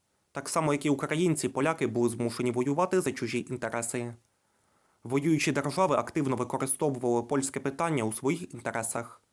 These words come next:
Зокрема, в Австро-Угорщині планували об'єднати частину польських земель у польське королівство на чолі з австрійським імператором. Німці планували посунути свій кордон далі на схід.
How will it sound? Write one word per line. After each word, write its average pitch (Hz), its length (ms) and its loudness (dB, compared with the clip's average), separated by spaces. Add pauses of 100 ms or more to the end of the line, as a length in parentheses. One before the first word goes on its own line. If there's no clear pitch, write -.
(880)
Зокрема, 151 460 0
в - 100 -2
Австро-Угорщині 147 960 0
планували 139 500 2
об'єднати 147 640 0
частину 139 480 -2
польських 135 440 0
земель 117 420 0
у - 80 -4
польське 156 380 -2
королівство 123 600 -2
на 120 100 0
чолі 117 240 -2
з 117 60 -2
австрійським 180 680 -2
імператором. 117 760 -4 (800)
Німці 185 320 2
планували 127 500 2
посунути 127 480 0
свій 117 200 -4
кордон 131 480 0
далі 117 240 2
на 113 120 0
схід. 113 380 -4